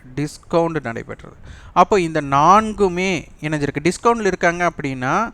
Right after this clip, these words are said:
நம்மளுக்கு வந்து டிஸ்கவுண்ட்ல இருந்தா மார்க்கெட் மேலேயே வராதா? நிறைய நாள் நாங்க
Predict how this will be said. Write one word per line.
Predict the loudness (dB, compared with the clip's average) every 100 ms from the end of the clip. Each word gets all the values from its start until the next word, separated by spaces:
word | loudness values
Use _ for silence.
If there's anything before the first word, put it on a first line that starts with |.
| -14 -20 -4
நம்மளுக்கு | 0 0 0 0
வந்து | -4 -2
டிஸ்கவுண்ட்ல | -2 2 2 2
இருந்தா | 0 0
மார்க்கெட் | 0 0 0
மேலேயே | 2 4
வராதா? | 4 6 6 4 2
நிறைய | 0 -2 0 2
நாள் | 2 0 0
நாங்க | -2